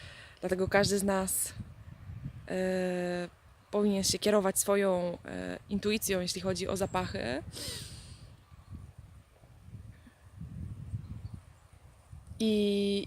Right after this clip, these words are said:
uważam, że jest to niesamowita podróż. Łączenie tych zapachów, wybieranie, dobieranie, mm, dopasowywanie ich do różnych momentów naszego życia.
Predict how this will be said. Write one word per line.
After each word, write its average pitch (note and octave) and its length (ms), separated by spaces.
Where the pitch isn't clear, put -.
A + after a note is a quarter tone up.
uważam, G3+ 360
że F#3+ 120
jest G3 220
to F#3 180
niesamowita F#3 640
podróż. - 560
Łączenie G3+ 840
tych G3 180
zapachów, G3 720
wybieranie, F#3+ 640
dobieranie, F#3 840
mm, F#3+ 420
dopasowywanie G#3+ 760
ich G3+ 180
do G3 100
różnych G3+ 260
momentów G3+ 440
naszego F#3+ 340
życia. F3+ 560